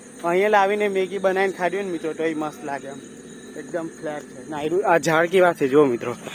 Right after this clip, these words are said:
કેટલા મોટા મોટા છે. એ ને મસ્ત એમ જુઓ, વાદળ ને આ બધું કેટલું જોરદાર લાગતું છે. ને આ બધું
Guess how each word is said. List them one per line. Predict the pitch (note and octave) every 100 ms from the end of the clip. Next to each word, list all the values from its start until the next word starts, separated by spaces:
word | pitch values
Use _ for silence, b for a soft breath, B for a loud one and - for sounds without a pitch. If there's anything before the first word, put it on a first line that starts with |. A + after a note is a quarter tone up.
| B B B
કેટલા | E3+ - F#3 F#3+
મોટા | F3 D#3 D#3 D3
મોટા | C#3+ C#3+
છે. | D3 C#3 D#3 F3+ F#3+ F#3+ F#3
એ | F3
ને | D3
મસ્ત | C#3 C#3+ -
એમ | D3+ C#3 C3
જુઓ, | B2 A2 - B B B C3
વાદળ | C3 B2 B2 C3+ C3
ને |
આ | B2+
બધું | B2 C3+ C#3
કેટલું | - D3
જોરદાર | B2 B2+ A#2+ B2 A2+
લાગતું | A2 G#2+ A#2 -
છે. | C3
ને |
આ | B2+
બધું | A#2 B2+